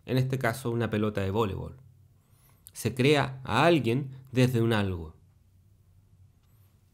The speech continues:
En fin, en el último tercio de esta película, Tom Hanks y Wilson abandonan la isla en una balsa.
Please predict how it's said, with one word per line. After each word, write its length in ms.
En 140
fin, 340
en 120
el 120
último 380
tercio 380
de 60
esta 180
película, 680
Tom 240
Hanks 520
y 100
Wilson 600
abandonan 680
la 120
isla 460
en 140
una 240
balsa. 480